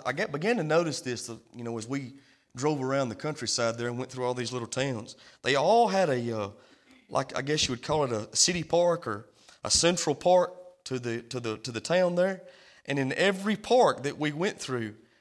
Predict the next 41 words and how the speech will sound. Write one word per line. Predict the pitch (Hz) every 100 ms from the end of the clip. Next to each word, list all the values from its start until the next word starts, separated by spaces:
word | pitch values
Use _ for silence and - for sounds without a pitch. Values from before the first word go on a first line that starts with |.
| _ _ -
there | 147
was | 127
a |
Catholic | 120 185 175 151 143
church | - 202 170 123 - - -
that | 139 139
was | 131 123
adjacent | 120 120 165 - - -
to | 147
that | 147 143
park. | - 156 117 -
So | - 131 117 - - -
anything | 175 240 247 233
that | 190 143
happened, | 185 180 - 107 - - - - -
a |
lot | 127 156 190
of | 175
it | 139
had | 165 165
to | 139
do | 147 147
with | 123
what | 139 156
was | 120
going | 135 147 135
on | 131 131
at | 127
the | -
Catholic | 117 127 120 -
church. | - 131 107
So | - 120
yeah, | 135 113 92 - - _
there | - 127
is, | 120 107 113
uh, | 107 98
there | 120
is | 120
a | 104
lot | 117 123 104
of, | 98